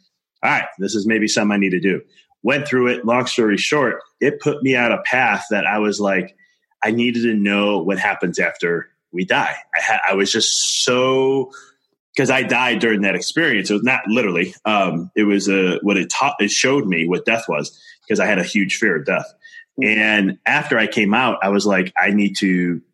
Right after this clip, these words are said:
Speaker 1: I just had this burning desire to know what's the afterlife, what's the spirit world,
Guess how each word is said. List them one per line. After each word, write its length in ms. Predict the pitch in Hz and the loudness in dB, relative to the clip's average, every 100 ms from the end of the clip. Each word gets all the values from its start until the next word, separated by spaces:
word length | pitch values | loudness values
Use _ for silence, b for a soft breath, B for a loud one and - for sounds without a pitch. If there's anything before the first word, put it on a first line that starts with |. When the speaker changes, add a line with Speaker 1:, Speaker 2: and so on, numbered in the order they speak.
| _ _ - | _ _ -2
Speaker 1:
I 80 | 110 | 0
just 160 | - | 0
had 120 | 113 | 0
this 240 | 98 98 - | 0 -2 -4
burning 520 | 92 - 117 117 113 | -6 -2 0 0 0
desire 480 | 98 90 98 101 98 | -2 0 0 0 0
to 100 | 87 | 0
know 260 | 95 98 | 0 0
what's 300 | 95 95 113 | 0 0 -2
the 140 | - 95 | -2 0
afterlife, 500 | 101 - 107 107 101 | 0 0 0 2 0
what's 200 | 110 - | -2 -4
the 60 | |
spirit 400 | - - 110 104 | -6 -2 0 0
world, 400 | 110 107 104 95 | 0 2 0 -2